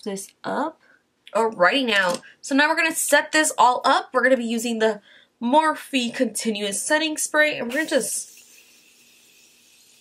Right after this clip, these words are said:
spray that everywhere. Now we're gonna grab the same beauty blender that we have, and we're gonna press, just gently press, press and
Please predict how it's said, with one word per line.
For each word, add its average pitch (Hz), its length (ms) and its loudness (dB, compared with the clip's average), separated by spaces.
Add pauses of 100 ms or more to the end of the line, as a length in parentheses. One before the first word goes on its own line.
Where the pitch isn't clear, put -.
(2250)
spray - 560 2
that 214 320 0
everywhere. 147 420 0 (340)
Now 262 140 2
we're 370 160 2
gonna 392 160 -2
grab 254 400 0
the 233 80 -6
same 294 340 -4
beauty 262 160 -2
blender 233 220 -2
that 196 140 2
we 190 60 -12
have, 240 280 0
and 247 100 2
we're 285 160 2
gonna 302 260 0 (500)
press, - 760 -4 (160)
just - 420 -2
gently 220 720 -6 (200)
press, - 480 -4 (480)
press 311 340 -4 (140)
and 220 300 -2